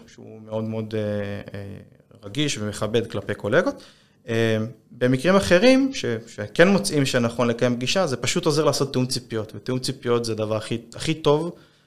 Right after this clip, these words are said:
שיכול להיות ל-, אה, לתקשורת, אה, בעבודה עם צוותים גלובליים, כי אף אחד לא אוהב להיות מופתע.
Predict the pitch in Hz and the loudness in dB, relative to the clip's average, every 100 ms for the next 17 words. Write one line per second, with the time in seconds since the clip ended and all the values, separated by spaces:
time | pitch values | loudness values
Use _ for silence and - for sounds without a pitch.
0 | _ - - 107 143 131 120 127 123 117 | _ -8 -4 0 4 4 6 4 4 0
1 | 110 107 107 - 107 104 104 104 104 - | 2 0 -2 -4 -4 -2 -4 -4 -6 -2
2 | - 120 120 123 - 110 107 104 110 104 | 2 4 2 0 -4 -2 -2 -2 -2 -2
3 | 107 120 113 107 117 107 107 110 170 240 | 0 -2 -2 -6 -6 -6 -6 -2 -2 -2
4 | 233 - _ _ _ _ _ - 160 160 | -6 -20 _ _ _ _ _ 0 2 2
5 | - - - 202 175 151 131 127 117 - | 2 -2 2 4 6 8 6 2 -2 0